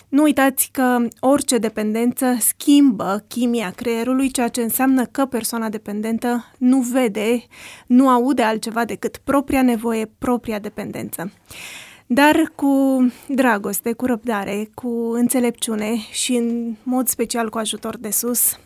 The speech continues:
orice criză poate fi depășită și se poate transforma într-o,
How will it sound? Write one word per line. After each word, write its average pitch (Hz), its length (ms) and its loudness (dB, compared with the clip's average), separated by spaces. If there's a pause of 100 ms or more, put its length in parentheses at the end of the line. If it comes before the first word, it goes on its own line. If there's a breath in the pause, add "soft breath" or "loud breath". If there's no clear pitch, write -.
orice 262 320 -2
criză 226 320 -6
poate 214 260 -10
fi 214 160 -10
depășită 214 560 -6
și 254 180 -2
se 220 140 -2
poate 262 460 0
transforma 214 760 -4 (640 loud breath)
într-o, 254 720 4